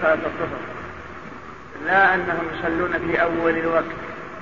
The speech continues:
آه، اتباعا للسنة: "إذا اشتد الحر فأبردوا بالصلاة فإن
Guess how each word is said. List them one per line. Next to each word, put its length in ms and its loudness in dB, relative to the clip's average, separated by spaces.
آه، 360 2
اتباعا 560 6
للسنة: 640 -2
"إذا 120 -4
اشتد 320 -2
الحر 260 0
فأبردوا 440 2
بالصلاة 540 0
فإن 260 -4